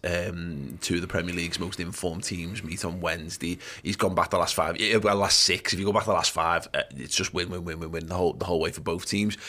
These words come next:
Take it back to six, Liverpool, eighteen points from those six games. Chelsea and Arsenal, sixteen points from those games. So you're talking about, yeah, two, two of the three informed sides.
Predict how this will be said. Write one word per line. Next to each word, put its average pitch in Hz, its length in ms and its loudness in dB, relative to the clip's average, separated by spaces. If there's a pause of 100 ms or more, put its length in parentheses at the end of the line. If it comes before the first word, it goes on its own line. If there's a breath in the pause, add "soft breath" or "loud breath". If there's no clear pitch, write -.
(120)
Take 104 180 4
it 95 100 -4
back 98 160 2
to - 80 -4
six, - 400 2
Liverpool, 98 500 2 (840)
eighteen 101 380 0
points 90 300 -2
from 95 100 -2
those 90 160 0
six - 240 0
games. 82 400 0 (260 loud breath)
Chelsea 87 360 2
and 78 80 -2
Arsenal, 78 300 -2
sixteen - 520 0
points 85 300 -6
from 87 120 -4
those 73 200 0
games. 80 240 -2
So - 60 -6
you're 82 80 -4
talking 82 340 0
about, 82 280 2
yeah, 73 100 -2 (100)
two, - 180 -2
two - 220 0
of 87 100 0
the 90 80 -2
three 82 280 0
informed 82 460 0
sides. 107 540 6